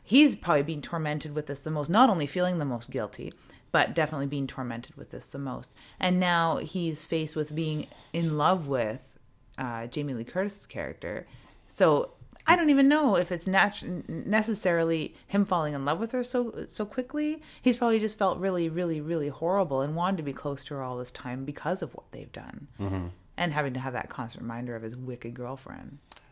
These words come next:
Speaker 2: Yeah. <laughs> Um,
Speaker 1: I don't know why these people are still friends.
Speaker 2: It, it would be crazy to me. And I honestly think that you, it, it is a smaller town. Um, y-,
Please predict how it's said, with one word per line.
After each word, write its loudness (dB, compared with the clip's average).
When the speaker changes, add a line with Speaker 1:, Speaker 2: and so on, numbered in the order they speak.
Speaker 2:
Yeah. 0
<laughs> -20
Um, 0
Speaker 1:
I 12
don't 8
know 10
why 10
these 2
people -4
are -2
still -6
friends. -12
Speaker 2:
It, 6
it 8
would 8
be 4
crazy 6
to 2
me. 2
And 4
I 6
honestly 4
think 0
that 2
you, 4
it, 4
it 8
is 4
a 0
smaller 2
town. 2
Um, -2
y-, -14